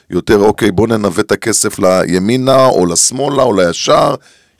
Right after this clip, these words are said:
כי אם נעשה את זה, אולי נקבל ככה וככה", ואז אתה באמת לא יודע לאן זה הולך.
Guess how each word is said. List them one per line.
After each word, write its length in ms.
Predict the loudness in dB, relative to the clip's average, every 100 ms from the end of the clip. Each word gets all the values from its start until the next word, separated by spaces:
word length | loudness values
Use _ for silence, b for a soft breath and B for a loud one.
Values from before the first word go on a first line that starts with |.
| -8
כי 380 | 2 4 2
אם 80 | 0
נעשה 380 | -4 -2 -2 -4
את 100 | -6
זה, 140 | -2
אולי 460 | 0 2 2 2 0
נקבל 400 | -2 -4 -4 -2
ככה 240 | -4 -4 -6
וככה", 360 | -2 -2 -2 -4
ואז 380 | 0 0 0 -4 b b b b
אתה 80 | -4
באמת 240 | -2 -2
לא 80 | -2
יודע 260 | -4 0 0
לאן 200 | 0 -4
זה 100 | -4
הולך. 380 | -4 -8 -10